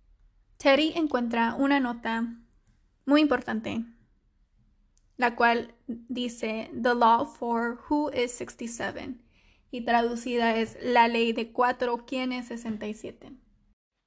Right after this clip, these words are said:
Esta nota es muy importante. En inglés es un recurso literario que se dice foreshadow, y en español es presagiar, prefigurar, pronosticar algo.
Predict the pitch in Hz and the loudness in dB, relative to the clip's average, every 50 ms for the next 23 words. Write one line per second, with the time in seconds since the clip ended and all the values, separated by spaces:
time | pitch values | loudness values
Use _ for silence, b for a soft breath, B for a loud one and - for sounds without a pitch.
0 | _ _ - 294 277 277 - 311 311 311 311 294 294 294 269 262 262 - - 254 | _ _ 0 0 2 2 2 2 4 4 4 2 4 4 4 4 4 4 0 -2
1 | 226 254 254 254 254 254 254 254 254 240 233 - 226 233 233 233 226 214 214 214 | 0 0 2 2 2 2 4 2 2 2 0 0 0 0 2 2 2 0 0 0
2 | 226 226 - - _ - 269 277 285 294 285 269 269 269 262 262 269 277 - - | -2 -4 -6 -10 _ 2 4 6 8 8 8 8 6 6 4 4 4 0 -2 -4
3 | - 254 247 269 262 262 262 262 - 247 240 - 254 247 233 233 233 220 202 202 | -8 -6 -4 -2 -2 0 -2 -2 -2 -4 -4 -2 -2 -2 -2 -2 0 2 4 4
4 | 202 202 262 262 240 233 233 233 226 233 - - - 220 214 214 214 214 214 254 | 4 4 4 2 0 0 0 -2 -4 -4 -4 -2 0 0 2 2 2 0 0 -2
5 | 262 233 233 - - 233 226 226 226 226 220 - - 262 262 262 - - 196 - | -4 -4 -6 -4 -2 0 2 2 2 2 2 4 6 6 6 6 4 4 4 4
6 | - 240 247 294 311 - - b b b b b b b b 269 262 262 269 262 | 4 2 0 -4 -6 -10 -14 b b b b b b b b 0 2 2 2 0
7 | - 269 254 247 247 240 240 240 240 226 - - 240 233 233 233 - - _ _ | 0 0 2 2 2 2 2 2 2 2 2 2 2 2 0 -2 -6 -12 _ _
8 | - 247 233 233 233 - 214 226 - - - 294 277 269 262 262 262 254 269 269 | -2 -2 0 0 -2 -2 -4 -4 -2 2 4 6 8 8 8 6 4 4 2 0
9 | - 226 220 226 - 226 220 220 226 262 285 277 269 262 254 254 254 - - 247 | -2 -4 -6 -6 -6 -6 -4 -2 0 0 2 2 2 0 -2 -4 -8 -8 -4 -2
10 | 247 240 247 247 233 233 - 240 233 - 233 226 233 - - - 247 247 240 233 | -2 -2 -2 -4 -6 -8 -10 -10 -6 -4 -2 -2 -2 -2 0 2 2 2 4 2
11 | 233 196 196 220 226 | 0 -2 -4 -4 -6